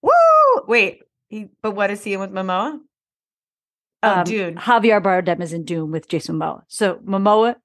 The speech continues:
Speaker 2: Dune, Javier Bardem, No Country for Old Men, Tommy Lee Jones, J F K, Kevin Bacon.
Speaker 1: Good job. I didn't know if you'd get it. Um,
Speaker 2: <sighs>
Speaker 1: and just shout out, the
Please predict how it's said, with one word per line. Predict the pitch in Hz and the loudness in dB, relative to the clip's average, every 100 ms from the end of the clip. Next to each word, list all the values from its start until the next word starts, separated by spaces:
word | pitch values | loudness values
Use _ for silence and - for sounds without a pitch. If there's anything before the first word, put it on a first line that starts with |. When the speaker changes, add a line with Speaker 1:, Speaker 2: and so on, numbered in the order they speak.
| _ | _
Speaker 2:
Dune, | 220 180 170 - _ | -2 -2 -6 -16 _
Javier | 196 180 190 | -6 -2 0
Bardem, | 185 185 180 165 160 - _ _ | 2 2 2 0 -2 -12 _ _
No | 175 | -6
Country | 170 185 185 190 | -2 -4 -2 -2
for | 196 | 2
Old | 180 175 | 2 2
Men, | 170 156 156 _ _ _ | -2 -4 -6 _ _ _
Tommy | - 180 185 | -2 0 0
Lee | 185 | -4
Jones, | 165 175 156 156 - _ | -2 -2 -2 -6 -14 _
J | - 175 | 0 0
F | 165 | 0
K, | - 151 147 - | -4 -8 -10 -10
Kevin | 151 143 | -10 -8
Bacon. | - - - _ _ _ - | -10 -12 -16 _ _ _ -8
Speaker 1:
Good | 180 | 0
job. | 165 160 170 | 4 4 2
I | |
didn't | 175 180 | -4 -2
know | 170 | -4
if | 165 | -6
you'd | 170 | -6
get | 165 143 | -2 -2
it. | 139 - _ - | -4 -8 _ -2
Um, | 214 214 - | -2 -2 -4
Speaker 2:
<sighs> | |
Speaker 1:
and | 226 220 - _ | -6 -6 -10 _
just | - 254 | -6 -2
shout | 269 247 | 2 2
out, | 240 247 | 2 0
the | 190 | -6